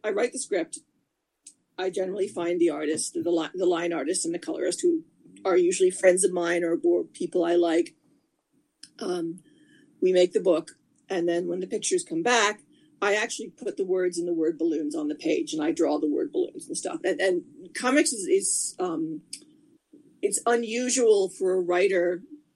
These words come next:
unless the person's doing the whole book. And there are lots and lots of very talented people who write, draw,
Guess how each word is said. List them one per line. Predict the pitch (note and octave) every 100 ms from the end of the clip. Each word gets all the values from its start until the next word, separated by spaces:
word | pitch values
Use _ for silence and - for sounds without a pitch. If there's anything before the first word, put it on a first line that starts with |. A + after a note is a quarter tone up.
| _
unless | G#3+ C4 D4
the | -
person's | C#4 C4+ A#3
doing | G3 G#3+
the | G3+
whole | F#3+ G#3
book. | E3 C#3
And | D#3+
there | F3+
are | F#3+ A3+ G#3 -
lots | G#3 G#3 B3 A#3
and | G3+
lots | F#3 F3+
of | E3
very | F3 F3+
talented | F#3+ E3+ E3+
people | E3 E3 E3
who | E3+ D#3+
write, | E3 E3 -
draw, | F3+ F3